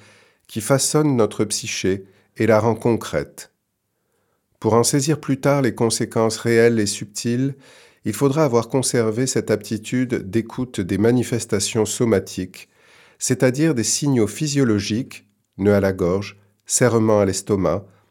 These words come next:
respiration au rythme cardiaque accéléré, indiquant déjà dans le corps nos états émotionnels, parce que le corps dit les émotions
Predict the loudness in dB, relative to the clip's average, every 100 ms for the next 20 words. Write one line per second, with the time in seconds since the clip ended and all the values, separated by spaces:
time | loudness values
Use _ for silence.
0 | _ _ 0 0 2 0 0 2 2 2
1 | 0 -2 -2 0 2 0 -2 -2 -2 -2
2 | -2 -2 -2 -6 -6 -14 _ _ _ _
3 | _ _ 0 2 0 2 2 4 2 4
4 | 4 4 2 0 2 2 2 -2 -2 0
5 | 2 0 2 2 4 0 -2 -2 -2 -2
6 | -6 -12 _ _ _ _ _ _ _ -4
7 | -4 0 2 2 0 2 2 -2 -12 _
8 | -14 -12 -6 -6 -6 -4 -2 0 2 2
9 | 0 -4 -6